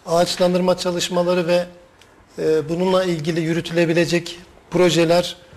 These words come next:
e, diğer illerde olduğu kadar, e, rahat yürümüyor. Çok daha dikkat, e, etmemiz gerekiyor. Mevsim şartlarını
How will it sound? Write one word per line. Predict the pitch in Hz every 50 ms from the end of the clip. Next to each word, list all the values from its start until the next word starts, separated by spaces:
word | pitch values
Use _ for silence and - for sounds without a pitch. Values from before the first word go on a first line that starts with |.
| - - - - - _ - -
e, | 160 160 156 151 - - - 175 165 147
diğer | 135 175 185 190 190
illerde | 180 - 190 165 165 175 175 175 165 151 170
olduğu | 185 - 180 170 175 170 156 185 185 175
kadar, | - 175 165 156 175 170 165 165 - - - - _ - - -
e, | 160 151 151 147 147
rahat | 170 165 151 160 165 - - - -
yürümüyor. | 165 165 185 180 165 143 135 143 170 - - - - - _
Çok | - 175 170 - -
daha | 175 165 165 165 - - - - - - _ - -
dikkat, | 160 160 - - 175 165 165 - - - -
e, | 208 165 143 151 - - - - -
etmemiz | 160 151 - - 165 156 160 160 143
gerekiyor. | 139 160 156 147 147 139 - 151 147 147
Mevsim | 151 160 160 156 - 175 160
şartlarını | - - 160 151 156 - 170 160 156 156 160 160